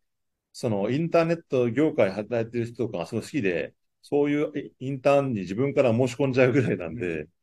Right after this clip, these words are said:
Speaker 1: まあそういった意味では、そういった人たちと話すのがまあ好き、好きだってなりますよね。
Speaker 2: うん。
Speaker 1: だからまあ自分としては、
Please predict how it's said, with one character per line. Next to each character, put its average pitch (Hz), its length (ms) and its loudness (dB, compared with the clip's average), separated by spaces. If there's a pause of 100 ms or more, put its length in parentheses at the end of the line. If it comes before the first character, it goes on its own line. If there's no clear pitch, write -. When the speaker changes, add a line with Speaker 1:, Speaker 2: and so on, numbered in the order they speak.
(240)
Speaker 1:
ま 139 80 -4
あ 131 40 -4
そ 170 120 0
う - 20 4
い 165 40 0
っ - 20 -2
た 185 120 -2
意 - 40 2
味 139 80 -2
で 143 60 2
は、 127 100 6
そ 151 160 0
う 160 40 2
い 160 40 -4
っ - 20 -10
た 165 140 -2
人 - 60 -4
た 170 100 2
ち 110 80 -12
と 107 80 -8
話 120 140 0
す 117 40 -6
の 98 60 -4
が 82 160 -2
ま 73 140 -6
あ 76 40 -12
好 - 240 -20
き、 - 0 -
好 - 200 -20
き - 40 -8
だ 185 100 8
っ - 40 2
て 85 80 -6
な 80 100 -6
り 80 80 -10
ま 87 80 -10
す - 100 -18
よ 69 60 -12
ね。 98 120 -10
Speaker 2:
う 117 40 -10
ん。 98 200 -16 (340)
Speaker 1:
だ 190 100 -6
か 180 80 2
ら 117 80 4
ま 123 100 2
あ - 20 2
自 117 100 2
分 170 120 0
と 165 60 0
し 160 80 -6
て 180 60 2
は、 117 320 6